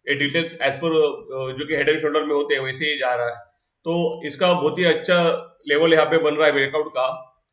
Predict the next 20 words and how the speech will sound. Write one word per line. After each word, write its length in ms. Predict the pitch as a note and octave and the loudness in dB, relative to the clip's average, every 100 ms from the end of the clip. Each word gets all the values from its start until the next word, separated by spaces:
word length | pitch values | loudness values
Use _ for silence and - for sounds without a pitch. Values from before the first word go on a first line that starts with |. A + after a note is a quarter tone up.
| _ | _
टू 160 | D#3 E3+ | -2 0
वन 100 | E3+ | 0
फ़ाइव 280 | D#3+ D3+ D#3 | 4 4 6
ज़ीरो 200 | E3 D#3+ | 2 2
के 100 | D#3+ | 0
ऊपर 340 | D3 D3+ C3+ | 0 2 2
अगर 260 | B2+ C#3 D3+ | 2 0 -2
कल 600 | D3+ - - D3 D3+ - - C3 | -2 -10 -2 -2 0 -6 -10 -2
जाता 280 | B2+ D3 | 0 2
है, 440 | C#3 - - - _ _ B2 | 0 -2 -6 -18 _ _ 0
round 180 | C#3 D#3 | 0 0
figure 260 | D#3+ E3 | 2 4
भी 120 | D3+ | 6
है, 180 | D3 E3+ - - _ _ | 4 4 -2 -14 _ _
तो 80 | D3+ | 0
आप 180 | D#3 C#3 | 2 4
buying 240 | C#3 D#3 | 4 4
कर 120 | D#3 | 0
सकते 320 | - B2+ - A#2+ | -2 -6 -8 -10
हो। 280 | A2 _ | -12 _